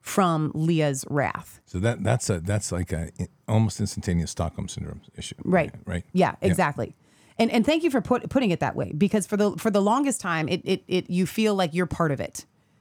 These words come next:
Speaker 1: instead of I'm a victim.
Speaker 2: You, a-, and you were. I mean, first of all, you've got the agent's discretion that's going on, whi-,
Speaker 1: Mm-hmm.
Speaker 2: which is huge. And then the other part, and, and so I, I really wanna highlight this because this is a part I don't think you emphasize enough.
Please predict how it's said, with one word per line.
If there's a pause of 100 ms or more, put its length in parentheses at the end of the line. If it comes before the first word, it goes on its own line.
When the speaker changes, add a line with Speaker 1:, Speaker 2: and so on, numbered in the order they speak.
(160)
Speaker 1:
instead
of
I'm
a
victim. (680)
Speaker 2:
You,
a-,
and
you
were.
I
mean,
first
of
all,
you've
got
the
agent's
discretion
that's
going
on, (120)
whi-,
Speaker 1:
Mm-hmm.
Speaker 2:
which
is
huge. (500)
And
then
the
other
part,
and,
and (140)
so (120)
I,
I
really
wanna
highlight
this
because
this
is
a
part
I
don't
think
you
emphasize
enough.